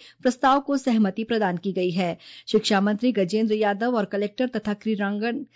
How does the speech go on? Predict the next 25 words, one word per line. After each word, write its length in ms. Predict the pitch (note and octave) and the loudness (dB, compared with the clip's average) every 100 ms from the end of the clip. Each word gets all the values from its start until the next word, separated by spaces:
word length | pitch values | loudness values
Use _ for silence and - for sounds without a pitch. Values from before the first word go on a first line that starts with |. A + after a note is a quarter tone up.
| _ | _
समिति 420 | - A3+ G#3+ G#3+ B3 | -2 2 2 2 0
के 100 | G#3 | 0
अध्यक्ष 360 | F3+ A#3 - | 0 -2 0
अभिजीत 380 | G3+ F3+ A3 A3 | -2 0 -2 -2
सिंह 180 | A3 A3 | -2 -2
की 100 | A#3 | 0
उपस्थिति 540 | A3 G#3+ F#3 - G#3+ B3+ | -2 -2 -6 -4 0 2
में 120 | B3 | 2
आयोजित 420 | G#3 G3+ G#3 G3+ - - - | 2 0 2 -2 -4 -20 -4
जिला 260 | G3 B3 C4+ | 2 4 4
क्रीड़ांगन 720 | C#4 - A3+ A3 A3 A3 C4 | 2 -2 0 2 0 2 2
समिति 400 | C4 G#3+ G#3 A#3+ | 4 0 0 -2
की 140 | A3+ | -4
बैठक 360 | F3+ F#3+ G#3 B3+ C4 | -2 0 0 2 4
में 100 | C#4 | 6
ये 180 | B3 | 4
फैसला 420 | E4 E3+ E3+ G#3+ A#3+ | 0 -4 -4 -4 0
लिया 240 | G#3+ F3+ | 0 0
गया। 280 | F3+ F#3 E3+ - - - | 0 -2 -4 -10 -14 0
बैठक 320 | A#3 B3 C#4 C#4 | 2 4 2 4
में 140 | D4+ D#4 | 4 4
तय 220 | B3 C4+ | 0 0
प्रस्ताव 500 | C4+ A3 - A3+ B3+ | -2 -6 -2 -2 0
के 120 | A#3+ | 0
मुताबिक 540 | F#3+ F#3 G#3 G#3+ F#3 | -2 0 0 2 0